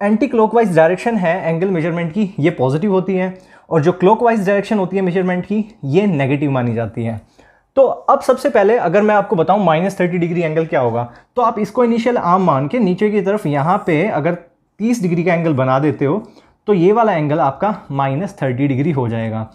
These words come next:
तो सबसे पहले तो आप ये समझ लो कि नेगेटिव पॉजिटिव एंगल का यहाँ पर क्या मतलब है, क्योंकि टेंथ क्लास तक आपको नहीं पता था नेगेटिव एंगल्स। दूसरी बात, यहाँ से हम अगर इस तरीके से पूरी रोटेशन ये कंसीडर करें तो यहाँ तक कितना एंगल हुआ,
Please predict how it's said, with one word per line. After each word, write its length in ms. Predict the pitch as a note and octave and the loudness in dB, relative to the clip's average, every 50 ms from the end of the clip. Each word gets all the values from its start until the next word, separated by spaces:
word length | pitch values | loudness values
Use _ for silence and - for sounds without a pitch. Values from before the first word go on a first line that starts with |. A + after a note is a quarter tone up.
| - - - _ - | -20 -20 -20 _ -10
तो 60 | C#3+ | -8
सबसे 240 | C3 D#3+ B2 - D#3+ | -6 -4 -4 -2 2
पहले 180 | E3 D#3 D3+ D#3 | 2 2 2 4
तो 80 | E3+ | 2
आप 140 | E3 C#3+ C#3+ | 0 2 2
ये 60 | F3+ F#3 | 0 0
समझ 200 | F#3+ G3 F#3+ F#3+ | 2 0 0 0
लो 120 | G3 G#3+ G#3+ G#3+ - - _ _ - | 0 -2 -4 -4 -8 -18 _ _ -4
कि 60 | F#3+ | -2
नेगेटिव 540 | E3+ D3+ C#3+ D3+ D3+ D#3+ F#3 F#3 - A#3 A3 - | -2 0 0 0 0 -2 -2 -2 -2 -4 -4 -2
पॉजिटिव 380 | - C#3+ D3 C#3+ D#3 D#3 F3+ D#3+ | 0 0 0 2 2 2 2 2
एंगल 220 | D3 C#3 C#3 C3+ | 2 0 0 -2
का 220 | - - E3+ G#3 A3 - - D#3 | -2 -2 -4 -4 -4 -8 -8 -4
यहाँ 280 | D3 - - D#3+ D#3+ | -4 -4 -2 -2 -4
पर 160 | D#3+ G#3+ A3 | -4 -4 -4
क्या 200 | G3 - F3 D#3+ D3 | -4 -2 -2 -2 -2
मतलब 300 | B2+ A2 A#2+ A#2+ A2+ A#2+ | -2 -2 -2 -2 0 0
है, 60 | A#2 | 0
क्योंकि 200 | A#2 C3+ - C#3+ | -2 -2 -2 -2
टेंथ 220 | - D3 C#3+ D#3 | 0 0 0 0
क्लास 280 | C#3+ - B2+ B2+ - - | -2 -2 -4 -4 -4 -4
तक 80 | C3+ C3+ | -2 -2
आपको 260 | B2+ - - A#3 B3 - - | -2 0 0 0 0 0 -2
नहीं 240 | D3 D#3 D3+ F#3+ - | -4 -2 0 0 -2
पता 200 | - - B2+ A#2 | -2 -2 -4 -4
था 100 | C#3 D3+ | -2 -2
नेगेटिव 360 | D3 C3+ A#2+ B2+ A#2+ B2 A#2+ | -2 -2 -2 -2 -4 -4 -4
एंगल्स। 320 | A2+ A2 A2+ A2+ G#2+ - - _ _ - - - _ _ _ - | -6 -6 -6 -8 -8 -10 -14 _ _ -20 -20 -20 _ _ _ 0
दूसरी 280 | G3 A#3 C#4 C4+ C#4 A#3 | 2 4 4 4 2 2
बात, 260 | E3+ D3 D3+ - - | 4 4 4 4 2
यहाँ 160 | F3+ D#3+ D#3+ | -2 -2 -2
से 200 | - - G3 A3 - - _ _ _ _ _ _ _ _ _ _ _ _ _ _ - | -2 -4 -4 -6 -6 -12 _ _ _ _ _ _ _ _ _ _ _ _ _ _ -8
हम 320 | - D3 F3+ G#3+ A#3 A#3+ A3+ - - E3 | -2 0 2 2 2 0 -2 -2 0 2
अगर 320 | E3+ E3+ F#3+ G#3 G#3+ A3+ A3+ - - _ _ _ _ _ - | 2 4 4 2 2 0 -4 -6 -16 _ _ _ _ _ -4
इस 160 | A#3+ A#3+ A#3 | -2 0 2
तरीके 240 | A#3+ A3+ G3 F#3+ G3 | 2 2 2 2 0
से 100 | G#3 G3+ | 0 -2
पूरी 380 | G3 - A#3 B3+ D4 D4+ D4+ | -2 0 0 0 2 2 2
रोटेशन 460 | B3 A3 G#3 G3+ G#3 G#3 - A3+ A3 G3+ | 2 0 0 0 -2 -2 0 0 0 0
ये 320 | F#3 E3 F3+ F#3+ G3+ G3+ - - - _ _ - | 2 2 2 2 2 0 -4 -8 -14 _ _ -4
कंसीडर 340 | - F3+ E3 F#3+ F#3+ G#3 F#3 | -2 -2 0 0 0 0 0
करें 340 | D3 C3 A#2 C#3+ F#3+ A3 - | 0 0 -2 -2 -2 -2 -4
तो 80 | A3 | -4
यहाँ 220 | F#3 E3+ F3 G3 G3 | -4 -2 -2 -2 -2
तक 120 | A#3 A3+ | -4 -6
कितना 240 | - A3+ A3+ A#3+ A#3+ | -8 -6 -4 -4 -2
एंगल 200 | A#3 A3+ A3 G#3 | 0 0 0 2
हुआ, 180 | D#3+ B2+ B2 | 2 0 0